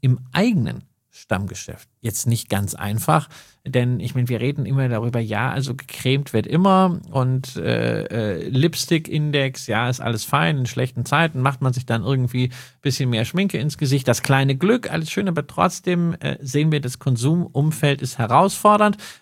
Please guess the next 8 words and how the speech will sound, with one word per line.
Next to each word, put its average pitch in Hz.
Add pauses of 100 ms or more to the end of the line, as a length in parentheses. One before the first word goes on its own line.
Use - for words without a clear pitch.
man 127
hat 160
auf 127
Luxus 180
gesetzt 190
und 107
ist 156
aber, 135